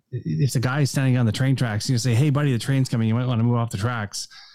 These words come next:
And they don't move, and the trains still keep coming, and you're, like, waving, and everyone's saying, "You really should get off the tracks." Like, they just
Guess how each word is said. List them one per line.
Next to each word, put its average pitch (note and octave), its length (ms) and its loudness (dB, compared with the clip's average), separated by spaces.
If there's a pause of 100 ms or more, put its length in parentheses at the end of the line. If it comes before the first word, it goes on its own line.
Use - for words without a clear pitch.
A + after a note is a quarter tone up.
(180)
And A#2+ 400 0
they B2+ 80 -2
don't C3 200 0
move, A#2+ 340 2
and A2 100 2
the A#2 40 -2
trains C#3+ 340 0
still D#3 220 -2
keep C#3+ 180 -4
coming, C3+ 320 0
and A#2 100 0
you're, A#2+ 80 0
like, A#2 160 -4
waving, C#3 480 0
and C3 80 -2
everyone's D3 320 0
saying, B2 300 0
"You C3+ 260 0
really G3+ 260 2
should E3 200 -2
get E3 80 0
off F3 180 -4
the D#3 60 -4
tracks." C#3+ 640 -6 (360)
Like, - 220 -8 (140)
they C#3+ 160 0
just D3+ 260 -2